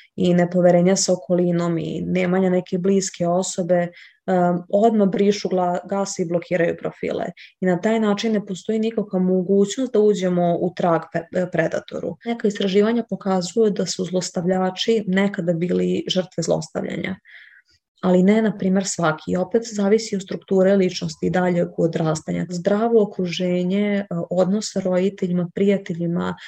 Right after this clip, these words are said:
kad su roditelji posvećeni detetu, svakako smanjuje mogućnost da to dete postane nasilnik. Ukoliko je bila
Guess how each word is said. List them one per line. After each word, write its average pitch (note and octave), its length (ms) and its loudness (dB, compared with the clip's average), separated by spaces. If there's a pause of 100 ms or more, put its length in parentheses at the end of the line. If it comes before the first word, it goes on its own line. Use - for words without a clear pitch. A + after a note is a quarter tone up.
(120)
kad - 160 -8
su - 80 -8
roditelji G3 500 2
posvećeni F3+ 640 -2
detetu, F3+ 580 -2 (220)
svakako A3+ 480 -4
smanjuje G3 500 0
mogućnost G3 640 0
da F#3+ 140 -2
to G#3 140 4
dete F3+ 340 0
postane F3 480 -2
nasilnik. - 580 -10 (220)
Ukoliko F3+ 520 -2
je A3 80 4
bila F#3+ 420 -2